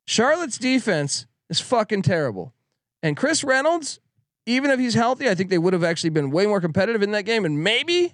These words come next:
we went, we, we, we would have hit the cover. But I think that defense, I don't know. I think Will Healy might, might need to be on the hot seat, buddy.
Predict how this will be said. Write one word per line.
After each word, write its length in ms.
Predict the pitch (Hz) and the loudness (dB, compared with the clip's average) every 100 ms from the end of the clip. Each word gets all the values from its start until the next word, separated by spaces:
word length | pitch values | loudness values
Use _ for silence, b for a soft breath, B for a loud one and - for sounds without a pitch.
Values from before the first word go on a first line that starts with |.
| _ | _
we 180 | 247 254 | -4 0
went, 220 | 262 262 | 0 0
we, 200 | 269 269 | -2 -4
we, 160 | 262 269 | -2 -2
we 240 | 233 247 | -2 -2
would 120 | 262 269 | 0 2
have 80 | |
hit 140 | 240 262 | 2 0
the 80 | 262 | 0
cover. 360 | 277 285 311 - _ _ _ _ _ _ _ | 0 0 -4 -12 _ _ _ _ _ _ _
But 400 | 202 165 - - _ _ _ _ _ _ - | -2 0 -4 -14 _ _ _ _ _ _ -2
I 400 | 175 208 214 190 _ - | 0 2 0 -4 _ -4
think 400 | 165 160 135 - _ _ - | -2 -2 -6 -14 _ _ -4
that 240 | 147 160 | -2 -2
defense, 680 | 151 160 156 135 117 - - _ _ | -2 -4 -2 -2 -2 -6 -12 _ _
I 140 | - 196 | -2 0
don't 120 | 202 | 0
know. 200 | 170 139 - | -2 -2 -2
I 100 | 202 | -2
think 180 | 220 | 0
Will 180 | 180 185 | 0 2
Healy 340 | 165 190 170 127 | 2 0 0 -2
might, 380 | 135 160 165 - _ _ - - - - - | -2 -2 -2 -8 _ _ -18 -16 -16 -20 -12
might 220 | 277 392 | -6 -4
need 100 | 339 | -2
to 80 | 220 | 0
be 80 | 180 | 0
on 120 | 156 | 0
the 100 | 120 | -2
hot 240 | 151 - | -4 -4
seat, 200 | - 120 | -6 -6
buddy. 280 | 101 98 127 | -6 -6 -6